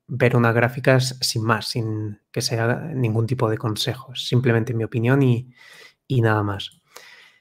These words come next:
Y Ethereum está muy interesante, pero como te decía, hay algo que no me llega a gustar y es que la dominancia de Bitcoin está, eh, parece que quiere empezar a subir otra vez.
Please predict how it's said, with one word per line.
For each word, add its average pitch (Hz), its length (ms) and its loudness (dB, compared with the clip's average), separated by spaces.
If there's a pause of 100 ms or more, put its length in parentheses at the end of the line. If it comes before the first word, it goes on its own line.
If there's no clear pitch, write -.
(380)
Y 156 840 2 (380)
Ethereum 156 500 2
está 160 340 -2
muy 160 240 2
interesante, 151 800 2
pero 127 680 -2
como 120 200 -2
te 123 100 0
decía, 127 220 2
hay 147 120 4
algo 156 300 4
que 143 160 0
no 117 260 2
me 135 200 4
llega 139 180 4
a 135 40 2
gustar 120 640 0
y 139 180 0
es 139 280 -2
que 131 280 2
la 120 300 0
dominancia 120 460 4
de 147 80 4
Bitcoin 139 500 0
está, 131 480 -2 (140)
eh, - 380 -14 (200)
parece 131 320 2
que 131 160 -10
quiere 139 140 4
empezar 131 720 0
a 127 100 -2
subir 127 240 4
otra 131 220 2
vez. 120 280 0